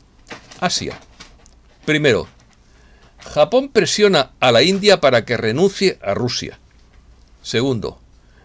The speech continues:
Japón invertirá cuarenta y dos mil millones de dólares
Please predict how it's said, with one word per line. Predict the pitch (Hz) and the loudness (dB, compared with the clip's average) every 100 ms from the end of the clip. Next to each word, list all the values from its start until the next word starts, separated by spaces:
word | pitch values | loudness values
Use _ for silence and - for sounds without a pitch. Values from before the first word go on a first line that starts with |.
| - | -12
Japón | - 117 190 196 | -4 -2 0 0
invertirá | 151 131 - 110 196 220 _ _ _ _ _ | 0 -2 -2 0 0 0 _ _ _ _ _
cuarenta | - 123 120 120 123 | -2 0 0 -2 -6
y | |
dos | 107 104 156 | -6 -6 -4
mil | 208 | -4
millones | 151 117 143 147 - | -2 -2 -2 -4 -4
de | 98 | -2
dólares | 135 160 175 165 | 0 0 0 -2